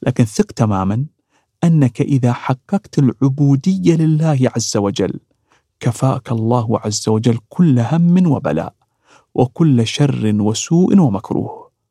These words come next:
والله عز وجل لا يخلف الميعاد. أليس الله بكاف عبده؟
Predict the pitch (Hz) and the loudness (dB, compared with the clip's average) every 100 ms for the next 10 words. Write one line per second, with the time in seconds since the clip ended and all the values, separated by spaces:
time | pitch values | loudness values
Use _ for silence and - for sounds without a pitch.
0 | _ - 104 107 - 73 101 - 95 92 | _ -6 -2 -4 -4 -8 -8 -6 -4 -4
1 | 104 95 95 127 _ _ _ - 110 156 | -4 -4 -4 -8 _ _ _ -4 0 0
2 | - - 117 - 85 82 - 87 - _ | -2 -6 -6 -2 -2 -2 -4 -10 -14 _
3 | _ _ _ - 110 123 - 104 107 107 | _ _ _ -2 2 2 0 -4 -2 -2
4 | 101 131 - 139 156 196 226 - _ _ | -2 -2 -2 -2 0 2 0 -2 _ _
5 | _ - - - - 78 - 131 | _ -4 -4 -6 -8 -6 -6 -10